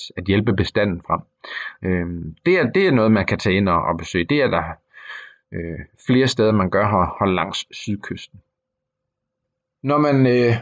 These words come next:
måske vender snuden hjemad igen og kører op langs syd- og vestkysten, kunne man stoppe ved Maduganga-søen. Øh, man skal lige google, google Maduganga-søen.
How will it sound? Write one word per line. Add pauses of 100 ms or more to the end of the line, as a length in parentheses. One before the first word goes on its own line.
(200)
måske
vender
snuden
hjemad
igen
og
kører
op
langs
syd-
og
vestkysten, (280)
kunne
man
stoppe (320)
ved
Maduganga-søen. (140)
Øh, (120)
man
skal
lige
google, (180)
google
Maduganga-søen.